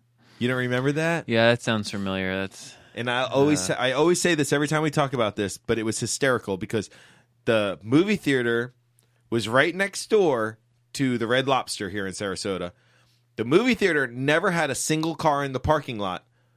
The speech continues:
Speaker 1: Red Lobster was always packed.
Speaker 2: Hmm.
Speaker 1: Hmm.
Speaker 2: Hmm.
Speaker 1: Huh.
Speaker 2: That,
Speaker 1: Yeah.
Speaker 2: that movie came out, uh, twenty sixteen, by the way. The,
Speaker 1: Blow?
Speaker 2: the newest, uh, Pee Wee Herman movie.
Speaker 1: And what, what was it called?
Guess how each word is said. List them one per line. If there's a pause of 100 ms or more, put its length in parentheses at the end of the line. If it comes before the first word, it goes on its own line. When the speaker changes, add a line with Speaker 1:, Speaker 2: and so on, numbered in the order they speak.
(160)
Speaker 1:
Red
Lobster
was
always
packed. (1500)
Speaker 2:
Hmm. (420)
Speaker 1:
Hmm.
Speaker 2:
Hmm. (480)
Speaker 1:
Huh. (480)
Speaker 2:
That,
Speaker 1:
Yeah. (220)
Speaker 2:
that
movie
came
out, (140)
uh, (140)
twenty
sixteen,
by
the
way. (380)
The,
Speaker 1:
Blow?
Speaker 2:
the
newest,
uh,
Pee
Wee
Herman
movie. (360)
Speaker 1:
And
what,
what
was
it
called?